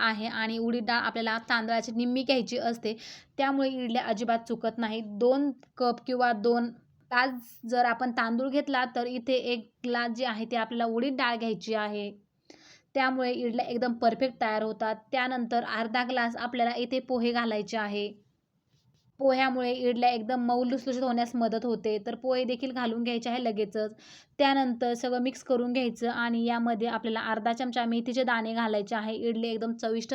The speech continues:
तयार होते. या छोट्या छोट्या टिप्ससुद्धा अतिशय महत्त्वाच्या असतात, त्यामुळे इडल्या एकदम स्पंजी तयार होतात. तर इथे अर्धा चमचा मेथी दाणे टाकून घ्यायचे, त्यामुळे इडल्या छान अशा फुगतात. तर आता हे सगळं स्वच्छ धुवून घ्यायचं आहे. तांदूळ,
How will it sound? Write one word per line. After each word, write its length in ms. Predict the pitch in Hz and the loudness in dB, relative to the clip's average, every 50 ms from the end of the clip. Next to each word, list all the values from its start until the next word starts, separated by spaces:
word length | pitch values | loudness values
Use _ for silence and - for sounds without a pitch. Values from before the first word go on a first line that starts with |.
| 254 247 | -4 -2
तयार 260 | 233 208 196 202 208 | -2 -2 -2 -2 -2
होते. 340 | 214 208 208 - 214 208 202 202 202 - _ _ _ _ _ _ _ - | -4 -6 -4 -4 -4 -2 -2 -4 -8 -16 _ _ _ _ _ _ _ -4
या 80 | 277 277 285 - | -2 -2 -2 0
छोट्या 220 | 277 269 277 294 285 | 0 2 2 2 0
छोट्या 160 | 285 294 277 | 2 0 0
टिप्ससुद्धा 600 | 269 - 285 277 - - 294 240 220 220 254 254 254 254 - - | 2 2 0 0 2 0 -2 -2 2 4 4 4 4 0 -6 0
अतिशय 380 | - 240 233 - 262 - 285 277 | 0 0 2 2 -2 0 0 0
महत्त्वाच्या 580 | 254 254 240 240 233 254 247 233 233 262 262 - | 0 2 0 0 0 2 2 2 2 2 -2 0
असतात, 380 | - 233 233 - 240 214 214 214 - - | 0 -4 -2 0 0 0 0 -2 0 2
त्यामुळे 340 | 254 247 254 262 262 254 254 | 2 2 2 2 0 -2 0
इडल्या 320 | 247 240 240 226 233 240 240 | 0 0 0 2 2 0 0
एकदम 240 | 226 214 220 240 | 0 -2 -2 -4
स्पंजी 460 | 233 233 - - 254 233 226 220 240 262 247 | -4 -4 -2 0 2 2 2 2 2 2 2
तयार 260 | 262 233 214 214 220 233 | 4 4 4 4 2 2
होतात. 420 | 226 220 208 - 220 214 214 214 214 - - - | 2 -2 0 2 2 4 4 2 0 -4 -6 -2
तर 60 | 240 | 0
इथे 180 | 240 233 233 254 | 0 0 0 -2
अर्धा 360 | - - 233 233 220 240 247 | -2 0 0 0 2 2 0
चमचा 320 | 247 269 254 247 233 254 240 240 240 | 2 0 -2 -2 0 -2 -2 0 0
मेथी 260 | 233 233 233 233 277 254 | 0 0 0 0 0 0
दाणे 220 | 262 254 254 262 | 0 0 0 0
टाकून 320 | 247 247 226 - 233 220 | 0 -2 -2 -2 -4 -4
घ्यायचे, 340 | 220 233 226 220 220 - 214 | -2 0 -2 -2 0 -2 -4
त्यामुळे 320 | 202 233 233 233 240 240 247 233 | 0 0 0 0 0 -2 -2 0
इडल्या 300 | 240 240 220 226 226 233 226 - _ _ _ _ _ _ _ _ - | -2 -2 0 2 0 0 0 -4 _ _ _ _ _ _ _ _ -10
छान 220 | - 269 277 262 254 | 0 0 2 2 2
अशा 180 | 240 233 285 | 0 0 0
फुगतात. 500 | 277 - 262 214 190 - - 220 208 208 208 - - - - - - _ _ - | 0 2 0 0 0 0 0 0 0 0 -4 -8 -20 -20 -20 -20 -20 _ _ -4
तर 80 | 285 277 | 0 2
आता 200 | 277 269 269 254 | 2 2 2 2
हे 140 | 233 226 233 | 0 0 0
सगळं 280 | 233 - 254 233 240 240 | 0 0 0 2 2 0
स्वच्छ 340 | 233 - 262 254 254 - 285 | 2 0 0 0 2 2 2
धुवून 340 | 247 214 247 240 247 247 | 2 4 2 0 2 2
घ्यायचं 360 | 254 277 262 240 233 233 - 233 | 2 2 0 0 -2 0 0 0
आहे. 200 | 226 226 226 240 233 233 - | 2 2 0 -2 -4 0 0
तांदूळ, 400 | 233 226 220 220 208 226 226 | 0 0 0 0 0 2 2